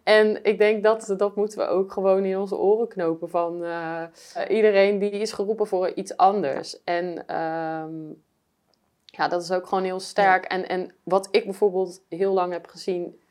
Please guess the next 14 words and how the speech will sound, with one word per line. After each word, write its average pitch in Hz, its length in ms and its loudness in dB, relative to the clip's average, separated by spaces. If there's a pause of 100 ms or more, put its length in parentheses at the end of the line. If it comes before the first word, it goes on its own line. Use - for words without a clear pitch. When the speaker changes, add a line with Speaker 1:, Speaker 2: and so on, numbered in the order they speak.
Speaker 1:
in 175 180 -6
Surel, 175 460 0
maar 190 160 -6
ik 190 100 -8
ken, 180 320 -2 (600)
eh, - 100 -10 (760)
ja, - 240 -8
iedereen 175 320 0
die 185 100 -4
heeft 180 160 -6
een 165 80 -6
andere 185 340 0
persoonlijkheid. 190 1000 -2 (600)
En 160 260 -6